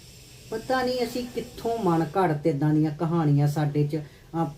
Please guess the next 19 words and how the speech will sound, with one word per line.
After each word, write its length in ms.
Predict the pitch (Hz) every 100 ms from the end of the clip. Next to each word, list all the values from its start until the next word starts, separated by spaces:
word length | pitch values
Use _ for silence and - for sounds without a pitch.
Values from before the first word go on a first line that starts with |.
| - - -
ਭਰ 140 | 190 175
ਦਿੱਤੀਆਂ 440 | 147 147 151 147
ਜਾਂਦੀਆਂ 400 | 143 139 139 147
ਤੇ 180 | 147 160
ਸਾਡੇ 360 | - 156 143 143
ਬਹੁਤੇ 320 | 147 151 170
ਲੋਕ 320 | 156 147 151
ਆ, 80 | 147
ਉਹਨਾਂ 240 | 156 147 156
ਕਹਾਣੀਆਂ 500 | 170 165 139 127 127
ਨੂੰ 80 | 151
ਸੱਚ 320 | 147 123 123
ਮੰਨ 200 | 120 110
ਲੈਂਦੇ 340 | 104 107 107
ਆ। 120 | 143 - - - - - - -
ਪਰ 280 | 180 175 180
ਜੇ 220 | 160 170
ਸਿੱਖ 300 | 165 170 165
ਤਵਾਰੀਖ 440 | 170 156 151 151